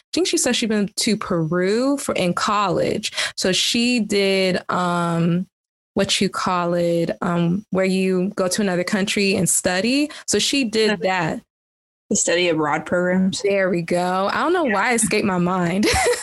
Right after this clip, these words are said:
Speaker 1: <laughs> but yeah, study abroad. So she did that, um, for a month, and it was, it was cool because, um, she, but she did her research. Like, she made sure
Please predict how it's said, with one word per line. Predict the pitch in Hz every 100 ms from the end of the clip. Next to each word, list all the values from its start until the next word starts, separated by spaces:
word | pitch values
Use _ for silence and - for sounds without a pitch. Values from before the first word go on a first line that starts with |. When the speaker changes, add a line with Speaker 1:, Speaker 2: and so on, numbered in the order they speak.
| 453
Speaker 1:
<laughs> | 480 - 453 381
but | 220 247 247 240 -
yeah, | 226 254 226
study | 214 - 220 247
abroad. | 233 208 196 190
So | 190 196 185 190 - -
she | - 269 254
did | 240 240 202
that, | 196 196 202 190 175 -
um, | 180 185
for | - 202
a | 180
month, | 180 190 202 196 180 -
and | 180 175 175 170 - _ -
it | 247
was, | 285 262 -
it | 226
was | 269 233
cool | - 226 226
because, | 220 208 220 190 185 185 - -
um, | 185 180
she, | - 240 226 220
but | 220 196
she | - 294 302
did | - 226
her | 254 254
research. | 220 220 208 202 190
Like, | 190 185
she | 226
made | 220 208 214
sure | 214 - 196 190 185